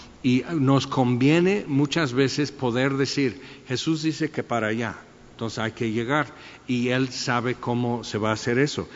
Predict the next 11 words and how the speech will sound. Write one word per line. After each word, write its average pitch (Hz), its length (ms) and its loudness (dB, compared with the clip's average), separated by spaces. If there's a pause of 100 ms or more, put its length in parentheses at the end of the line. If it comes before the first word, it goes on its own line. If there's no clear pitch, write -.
(220)
Y 120 140 6
Él 151 180 6
tan 156 320 4
dormido 123 800 6 (680)
que, 135 340 6
o 131 80 2
sea, 135 200 4
piensa, 139 520 4 (300)
el 127 160 0
viento 202 500 2
está 143 520 2